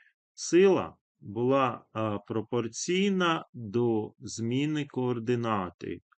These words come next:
Е, причому, якщо зміна ко-, із, причому зі знаком мінус, тобто, якщо зміна координати відбувається вправо,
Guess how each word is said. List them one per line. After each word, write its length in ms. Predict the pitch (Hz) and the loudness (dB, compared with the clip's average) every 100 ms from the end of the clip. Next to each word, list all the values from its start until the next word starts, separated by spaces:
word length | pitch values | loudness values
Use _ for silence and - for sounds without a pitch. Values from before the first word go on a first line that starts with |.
| _ | _
Е, 40 | 104 95 95 | -20 -16 -14
причому, 720 | - 127 127 135 123 98 85 - _ _ _ _ _ _ _ _ | -8 -8 -4 -2 0 -2 -6 -12 _ _ _ _ _ _ _ _
якщо 340 | 113 117 143 | -6 -4 -2
зміна 420 | 123 127 147 135 120 | -2 0 0 0 -2
ко-, 220 | 131 131 | -4 -6
із, 320 | 120 120 107 - | -4 -6 -6 -8
причому 460 | 123 127 170 170 | -6 -2 0 0
зі 120 | 131 117 | 0 -2
знаком 460 | 123 131 135 127 | -2 -2 -2 -4
мінус, 420 | 123 120 95 92 - | -2 -2 -2 -6 -8
тобто, 320 | 107 92 113 | -8 -4 -4
якщо 300 | 110 - 127 | -4 -2 -4
зміна 400 | 110 147 143 107 | -2 -2 -2 -4
координати 720 | 120 117 113 131 131 104 98 | -4 -4 0 0 0 -2 -6
відбувається 760 | 90 95 113 117 101 92 - | -10 -4 -2 2 0 -2 -6
вправо, 760 | 92 - 135 156 165 165 175 | -8 -4 -2 2 2 0 -4